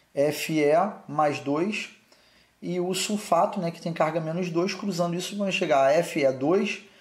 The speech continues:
S O quatro, dois, onde a gente não precisa colocar esse dois aqui, tá? A gente simplifica para F E S O quatro, tá bom? Então essa é a forma do sulfato de ferro dois. Então nós teríamos a letra C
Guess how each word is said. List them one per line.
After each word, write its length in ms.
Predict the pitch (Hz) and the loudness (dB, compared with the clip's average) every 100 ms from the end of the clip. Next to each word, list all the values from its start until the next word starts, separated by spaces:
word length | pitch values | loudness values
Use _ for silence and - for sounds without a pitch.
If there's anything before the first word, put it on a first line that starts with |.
| - _ _ | -20 _ _
S 340 | 151 151 - | 2 2 2
O 60 | 147 | 0
quatro, 580 | - 131 120 - 156 160 - - | 2 2 2 0 -8 -10 -16 -6
dois, 360 | 135 170 190 180 | 2 4 4 2
onde 120 | 185 | 0
a 120 | 180 | -2
gente 160 | 190 185 | -2 0
não 160 | 170 | 0
precisa 600 | 185 196 - 170 170 185 190 - - | 0 -2 -2 -2 0 -2 -4 -18 -8
colocar 380 | - 160 160 160 | -2 0 2 2
esse 180 | 160 | 0
dois 320 | 160 139 165 175 | 0 2 2 2
aqui, 240 | 185 - | -2 -6
tá? 160 | - 135 | 0 0
A 60 | |
gente 180 | 131 147 | 0 -4
simplifica 600 | - 170 175 - 165 170 | -6 -4 -6 -4 -2 -2
para 420 | 175 156 165 165 - - - | 2 2 2 0 -6 -20 -2
F 380 | 147 160 - 147 | -2 0 0 2
E 240 | 139 151 - - - | 4 2 -2 -12 0
S 320 | 143 143 - | 0 2 -2
O 60 | |
quatro, 500 | - - 113 - 120 - _ | 0 2 2 0 -10 -20 _
tá 80 | 139 | 0
bom? 320 | 139 226 226 - - | 2 2 -2 -12 -20
Então 160 | - 180 | -2 2
essa 280 | 185 208 214 | 4 4 2
é 40 | |
a 20 | |
forma 320 | 208 185 180 185 | 4 4 4 0
do 120 | 170 | -2
sulfato 460 | - 170 - - | -6 0 0 0
de 80 | 156 | -4
ferro 320 | 135 156 160 | -2 0 0
dois. 540 | 165 131 123 110 - - - - - - | -2 -2 -4 -4 -8 -12 -16 -20 -20 -12
Então 120 | - 170 | -4 0
nós 200 | 185 165 | 2 2
teríamos 420 | 185 180 180 170 | 2 0 0 0
a 40 | |
letra 300 | 160 160 196 | 2 2 0
C 320 | 196 - 170 | 0 2 2